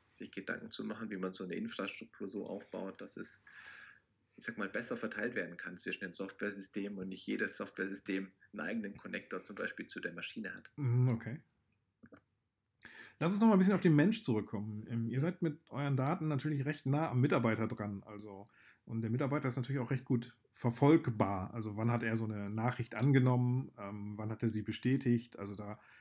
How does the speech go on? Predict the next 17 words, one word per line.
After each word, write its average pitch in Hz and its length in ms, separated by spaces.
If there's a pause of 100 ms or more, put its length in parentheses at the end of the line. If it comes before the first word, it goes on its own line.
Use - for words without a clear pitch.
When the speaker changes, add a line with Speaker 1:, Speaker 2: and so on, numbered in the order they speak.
Speaker 2:
kann 139 140
man 147 120
ja, 131 360
kann 151 80
man 151 100
ja 147 60
auch 127 80
ein 139 80
paar 151 140
Informationen 135 640
mehr 143 240
rauslesen 113 640
als 117 240
nur 123 160
den 117 220
reinen 120 340
Prozess. 123 540